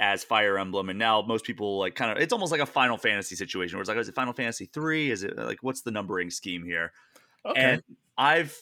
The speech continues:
Speaker 1: kind of acknowledged that I've been late to the party on the Fire Emblem franchise, plus I was never really the biggest Game Boy Advance player back in the day, but do you have any affection for this particular game?
Speaker 2: No, I never played it, and this is all news to me, like, what you just said about it,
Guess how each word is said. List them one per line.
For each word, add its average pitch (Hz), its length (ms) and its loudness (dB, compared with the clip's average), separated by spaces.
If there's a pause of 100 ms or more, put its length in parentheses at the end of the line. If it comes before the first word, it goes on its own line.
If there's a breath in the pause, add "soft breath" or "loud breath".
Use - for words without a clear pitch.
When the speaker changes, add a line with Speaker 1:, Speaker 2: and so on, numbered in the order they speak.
(140)
Speaker 1:
kind 269 240 -2
of 262 80 -2
acknowledged 160 540 2
that 131 100 0
I've 117 180 2
been 110 200 -2
late 101 400 -4
to 117 80 -6
the 107 80 -6
party 101 280 0
on 98 100 -2
the 92 60 -10
Fire 101 260 2
Emblem 110 200 -6
franchise, 127 540 0
plus - 240 -4
I 110 60 2
was 101 180 0
never 101 180 -2
really 101 220 0
the 90 80 -8
biggest 95 320 -4
Game 92 180 -6
Boy 95 160 -2
Advance 90 320 -4
player 104 260 -2
back 107 220 0
in 113 60 -6
the 104 40 -4
day, 110 140 0
but 107 140 -6
do 127 120 -12
you 196 140 -4
have 180 260 0
any 110 240 0
affection 104 520 -6
for 101 520 0
this 101 220 -4
particular 98 540 -6
game? 98 340 -4 (680 loud breath)
Speaker 2:
No, 214 300 6
I 185 120 6
never 220 200 2
played 202 300 4
it, 165 100 6
and 135 500 -2 (360)
this 156 260 0
is 165 100 2
all 160 200 6
news 151 300 2
to 151 40 -2
me, 139 380 0
like, 104 240 -2
what 107 160 -4
you 104 40 -8
just 107 200 -4
said 110 160 -2
about 98 180 -2
it, 95 140 -6